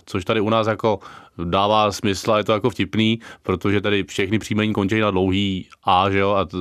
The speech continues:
a, ale v Polsku všechny příjmení končí na krátký A, takže tam to jako se musí říct úplně něco jinýho. Takže zatím jsme úplně nepřišli teda na, na tu cestu, jak to úplně udělat co nejlíp, ale pracujeme na tom a, eh, jak říkám,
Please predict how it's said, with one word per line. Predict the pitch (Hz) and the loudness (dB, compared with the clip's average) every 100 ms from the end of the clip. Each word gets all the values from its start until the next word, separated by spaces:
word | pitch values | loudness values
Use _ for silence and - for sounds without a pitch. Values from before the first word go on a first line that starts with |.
| - | -4
a, | 92 | -2
ale | 87 104 | 0 0
v | 101 | 0
Polsku | 107 101 - | -2 -2 -2
všechny | 110 110 107 | -4 -2 -2
příjmení | 101 101 87 87 | -2 -2 -2 -4
končí | 87 80 87 | -6 -4 -4
na | 85 | -2
krátký | 85 80 - 90 | -2 -4 -4 -4
A, | 78 | -4
takže | 76 85 92 | -4 -2 -2
tam | 95 | -4
to | 90 101 | -2 -2
jako | 98 107 101 - - | 0 0 -2 -4 -6
se | 104 | -2
musí | 104 117 113 110 104 | -2 -2 -4 -6 -6
říct | 123 - | -4 -4
úplně | 120 147 143 | -2 0 2
něco | 127 156 | 2 2
jinýho. | 131 120 113 104 - - 143 107 | 2 2 2 0 -2 -10 -12 -6
Takže | 107 98 113 120 | -4 0 2 2
zatím | 113 110 175 | 0 2 2
jsme | 160 | 2
úplně | 147 165 160 - - | 2 0 0 -4 -6
nepřišli | 113 - 131 | -6 0 2
teda | 135 131 123 | 2 2 0
na, | - 104 107 | -2 -2 0
na | 104 | 0
tu | 104 120 | 0 -2
cestu, | - 101 113 | -2 -2 2
jak | 110 104 | 2 2
to | 104 | -4
úplně | 107 117 | -2 0
udělat | 110 107 110 | 2 2 -2
co | - 123 | -2 0
nejlíp, | 95 95 110 - | 0 0 0 0
ale | 98 104 95 - - | 0 0 -2 -10 -6
pracujeme | - 101 - 117 120 | -2 -2 0 2 2
na | 113 | 0
tom | 92 110 107 | 0 0 0
a, | - 95 92 90 82 90 85 80 | 2 2 4 2 0 -2 0 0
eh, | 85 85 | 0 0
jak | 87 98 90 | 0 -2 -2
říkám, | 92 107 104 | -2 -2 -2